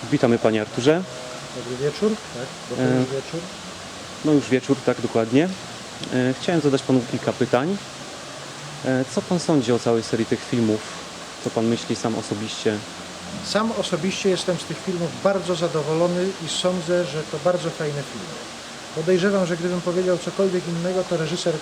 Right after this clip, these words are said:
Speaker 2: który stoi tutaj w pobliżu, przeprowadziłby ze mną przynajmniej pedagogiczną rozmowę, jeżeli, e, nie zwolniłby mnie z pracy. Ale tak mówiąc poważnie, to cieszę się z tego, że takie filmy powstały, bo, e, ja sobie wracam, e,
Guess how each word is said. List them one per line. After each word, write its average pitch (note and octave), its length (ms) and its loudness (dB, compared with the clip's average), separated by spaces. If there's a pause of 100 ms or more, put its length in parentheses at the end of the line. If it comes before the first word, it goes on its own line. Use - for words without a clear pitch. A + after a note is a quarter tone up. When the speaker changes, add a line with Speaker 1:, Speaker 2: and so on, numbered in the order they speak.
Speaker 2:
który D3+ 160 -6
stoi E3 280 0
tutaj E3 260 -4
w D3+ 40 -8
pobliżu, D#3+ 540 -2 (760)
przeprowadziłby E3+ 720 2
ze D#3 120 0
mną E3 140 -2 (100)
przynajmniej F3+ 420 0
pedagogiczną E3 760 0
rozmowę, D3+ 400 -2
jeżeli, D3+ 400 -2
e, C#3+ 840 -4
nie D3+ 60 2
zwolniłby D3 520 0 (100)
mnie C#3 100 -4
z - 60 -6
pracy. - 340 -8 (600)
Ale E4+ 220 6
tak A#3+ 160 2 (420)
mówiąc G#3+ 360 4
poważnie, G#3 640 2
to G#3 60 2 (260)
cieszę G#3+ 300 2
się F3 140 0
z - 100 -4
tego, F3+ 240 2
że E3 120 0
takie E3+ 260 -2
filmy E3 320 -2
powstały, F3+ 680 2
bo, D3+ 80 0
e, C3+ 760 -4
ja D#3 80 2
sobie D#3 240 -2
wracam, E3 460 2
e, D3+ 380 -2